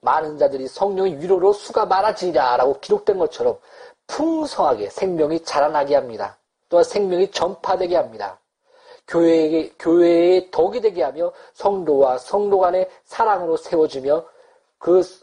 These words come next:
성도의 유익이 되게 하는 것이 바로 성령의 역사입니다. 어떤 능력 그 자체,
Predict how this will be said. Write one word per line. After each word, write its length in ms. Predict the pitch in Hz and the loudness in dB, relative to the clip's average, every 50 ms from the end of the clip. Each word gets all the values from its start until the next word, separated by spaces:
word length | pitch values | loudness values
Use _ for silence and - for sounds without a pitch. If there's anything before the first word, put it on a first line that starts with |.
| _ _ | _ _
성도의 680 | _ _ - - - 440 208 - 185 185 202 202 156 120 127 | _ _ -4 -2 -2 0 2 2 4 4 2 2 -2 -8 -14
유익이 460 | 139 139 156 185 226 240 226 254 254 | -12 -8 -6 -4 -4 -2 0 -2 2
되게 200 | 220 233 185 175 | 2 2 2 2
하는 140 | 156 131 117 | 0 0 0
것이 280 | 113 107 - - - | -6 -10 -8 -10 -6
바로 280 | - 151 160 151 147 147 - - - _ | -2 0 2 2 2 2 -2 -12 -20 _
성령의 760 | _ - - - 220 220 214 196 165 139 139 147 147 - _ _ | _ -8 -4 -4 -4 -4 -4 -4 -2 -2 0 -2 -4 -4 _ _
역사입니다. 800 | 139 139 135 - - - 196 156 - 123 - - - - - _ _ _ _ _ _ _ _ _ _ _ _ _ _ _ _ - - - - - - - | -2 -2 -2 -2 -4 -2 -2 -2 -2 -4 -12 -14 -14 -14 -18 _ _ _ _ _ _ _ _ _ _ _ _ _ _ _ _ -20 -20 -20 -18 -18 -8 -2
어떤 580 | - 190 233 - - - 240 220 180 139 127 131 | 0 0 0 0 0 0 0 0 -2 -14 -10 -10
능력 380 | 185 226 - - 254 247 247 | -8 -8 -6 -2 -2 -2 -2
그 160 | - 254 - _ | -2 -8 -8 _
자체, 640 | - - 175 - - - - - 160 123 101 - - | -6 -6 -6 -6 -6 -12 -6 -2 -2 -2 -2 -2 -10